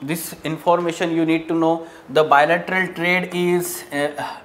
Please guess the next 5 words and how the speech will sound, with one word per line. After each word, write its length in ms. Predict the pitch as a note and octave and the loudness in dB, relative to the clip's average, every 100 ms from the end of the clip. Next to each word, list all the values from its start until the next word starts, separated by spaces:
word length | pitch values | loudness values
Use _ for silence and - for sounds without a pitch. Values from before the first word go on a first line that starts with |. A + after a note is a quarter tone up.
| - | -6
nearing 580 | C#3 D#3 F3 F3 F3+ F3 | -2 0 2 0 -2 -2
to 280 | F3 F3 - | -2 -2 2
ten 320 | F3+ G3 G3 | 2 2 -2
billion 380 | D#3 D#3+ F3 F3+ | -4 0 0 4
dollars. 640 | F3 D#3+ E3+ F3+ - - | 6 6 4 -2 -8 -12